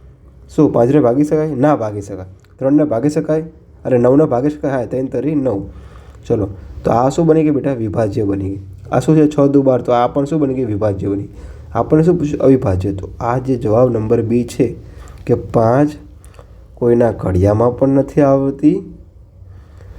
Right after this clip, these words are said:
અથવા તો શું કહેવાય બેટા? કોઈની વડે ભાગી શકાતી નથી. હવે સાહેબ તમે એમ કહેશો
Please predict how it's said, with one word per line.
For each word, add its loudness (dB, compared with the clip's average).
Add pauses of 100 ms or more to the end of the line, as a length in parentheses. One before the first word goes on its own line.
(360)
અથવા 2
તો -2
શું -4
કહેવાય 2
બેટા? -2 (680)
કોઈની 2
વડે 4 (1200)
ભાગી 4
શકાતી -2 (2500)
નથી. 0 (120)
હવે 4
સાહેબ 4
તમે -2
એમ 2
કહેશો 0